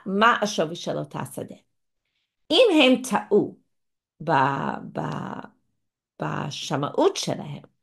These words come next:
והעריכו שהשדה יותר משטות או פחות משטות, כן?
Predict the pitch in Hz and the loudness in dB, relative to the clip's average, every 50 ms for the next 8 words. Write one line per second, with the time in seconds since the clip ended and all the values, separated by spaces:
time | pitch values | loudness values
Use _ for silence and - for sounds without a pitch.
0 | _ _ _ _ _ _ _ - 175 208 214 208 208 - - 196 196 214 262 349 | _ _ _ _ _ _ _ 0 4 6 6 6 6 6 4 4 6 6 6 6
1 | 453 - - 180 - - - - - 202 - - - - 180 170 165 202 233 254 | 4 2 0 -4 -4 -4 -6 -2 -2 -2 -2 0 -2 0 0 2 4 4 4 4
2 | 196 - - - _ _ _ _ _ _ _ _ - 170 185 185 185 - 269 254 | 4 2 -2 -8 _ _ _ _ _ _ _ _ -6 -4 -4 -4 0 2 2 2
3 | 247 233 220 220 214 - - 220 202 180 160 - - 139 - - - 254 269 269 | 2 2 0 -4 -6 -4 -2 -2 -2 -2 -2 -6 -8 -10 -10 -12 2 4 4 4
4 | 269 214 208 208 208 - 208 196 175 - - - 190 185 208 226 | 4 0 -2 -2 -2 2 2 2 2 0 -2 -4 -2 0 0 -2